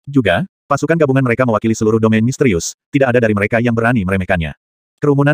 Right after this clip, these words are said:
itu gempar, itu di luar ekspektasi semua orang. Selain lima tuan,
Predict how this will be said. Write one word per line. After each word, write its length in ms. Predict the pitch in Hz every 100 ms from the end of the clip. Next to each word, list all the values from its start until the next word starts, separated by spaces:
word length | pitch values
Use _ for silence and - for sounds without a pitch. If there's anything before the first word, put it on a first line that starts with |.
| 147
itu 160 | 139
gempar, 400 | 123 113 87 76
itu 240 | - 147 160
di 80 | 139
luar 160 | 135
ekspektasi 560 | 131 - 120 117 127 123
semua 240 | 135 131
orang. 320 | 104 87 73 - _
Selain 320 | - 135 143
lima 160 | 151 127
tuan, 320 | 113 113 185